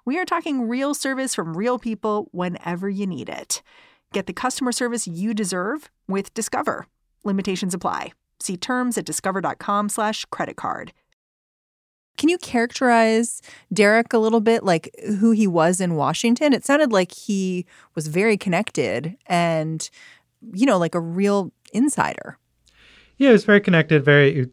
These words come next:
Speaker 2: career foreign service. He had been national security advisor in the U K at one point. He had had various, uh, you know, jobs in Brussels for the E U. Uh, very experienced diplomat, very professional. I mean, not,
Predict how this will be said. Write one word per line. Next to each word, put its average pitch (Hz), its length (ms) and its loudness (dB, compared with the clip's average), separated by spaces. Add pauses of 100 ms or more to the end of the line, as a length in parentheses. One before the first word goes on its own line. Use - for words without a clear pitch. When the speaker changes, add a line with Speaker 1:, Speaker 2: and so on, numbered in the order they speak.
(120)
Speaker 2:
career 143 420 6
foreign 131 380 2
service. 120 640 0
He 117 120 -4
had 107 140 -2
been 113 240 0
national 110 380 -2
security 113 560 -2
advisor 110 500 2
in 107 120 0
the 104 60 0
U 104 120 0
K 131 260 2
at 120 80 2
one 117 140 0
point. 117 380 -2 (440)
He 117 120 0
had 110 120 4
had 107 280 2
various, 107 560 0
uh, 101 520 0 (140)
you 147 180 -4
know, 104 140 0 (100)
jobs 107 300 0
in 101 140 0
Brussels 117 440 2
for - 120 -8
the 110 100 -2
E 104 180 0 (120)
U. 117 260 4 (460)
Uh, 117 240 4
very 160 200 6
experienced 135 640 4
diplomat, 117 600 2
very 117 160 4
professional. 107 840 0
I 104 40 0
mean, 104 240 0
not, 110 320 2